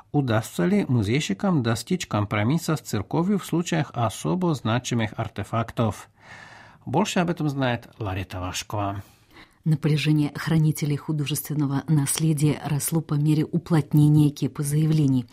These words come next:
Speaker 2: К концу года их поступило тридцать четыре. Ну, казалось бы, цифра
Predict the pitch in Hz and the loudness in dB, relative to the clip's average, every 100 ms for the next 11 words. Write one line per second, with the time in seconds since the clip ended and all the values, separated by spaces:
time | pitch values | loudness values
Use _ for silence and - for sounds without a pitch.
0 | - - - - 151 147 - 139 196 190 | -14 -16 -16 -4 0 0 0 0 2 2
1 | 170 - 151 - 143 160 156 151 143 135 | 2 -2 -8 -6 -4 0 0 0 -4 -2
2 | 143 - 180 - 139 127 - - - - | -4 -2 -2 0 0 -2 -6 -18 -18 -18
3 | - 220 214 - 160 185 202 156 139 143 | 0 2 2 -2 0 2 2 2 0 0
4 | 113 - 156 - 147 | -2 -4 -2 -2 -4